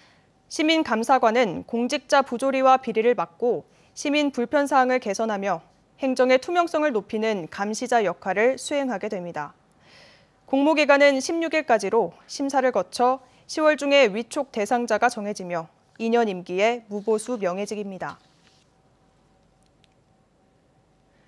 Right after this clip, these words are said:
국내 등록어선은 감소하고 있지만 이십일 년 이상 된 노후 어선은 늘어나고 있습니다. 해양수산부의 이천이십 년 등록어선 통계를 보면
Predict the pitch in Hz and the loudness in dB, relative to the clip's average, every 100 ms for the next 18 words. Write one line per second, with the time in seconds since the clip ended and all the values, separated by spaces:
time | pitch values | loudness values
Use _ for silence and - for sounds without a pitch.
0 | _ _ _ - 254 277 302 269 262 311 | _ _ _ -4 0 4 4 2 0 0
1 | 320 311 311 285 277 269 220 240 294 277 | 4 4 4 2 0 -2 -6 -4 -4 0
2 | 247 254 208 - 190 208 220 160 170 208 | 0 0 -4 -6 -4 0 0 -2 -8 -6
3 | 262 269 262 214 196 240 226 233 226 190 | -4 0 2 0 -2 -4 0 0 0 -4
4 | 185 196 254 185 185 185 214 254 - _ | -6 -4 -2 -2 -4 -4 -4 -6 -10 _
5 | 240 262 262 180 190 196 220 190 160 139 | 2 4 4 0 -2 -6 -8 -8 -6 -8
6 | - _ _ _ _ _ _ _ _ 339 | -12 _ _ _ _ _ _ _ _ 2
7 | 330 330 339 311 277 277 262 208 - 294 | 4 4 2 2 6 6 6 4 0 0
8 | 262 247 233 247 190 170 226 247 262 226 | 0 -2 0 2 0 -4 -2 0 2 2
9 | 262 247 277 269 254 220 185 226 165 | 0 -2 -2 0 0 -2 -2 -2 -2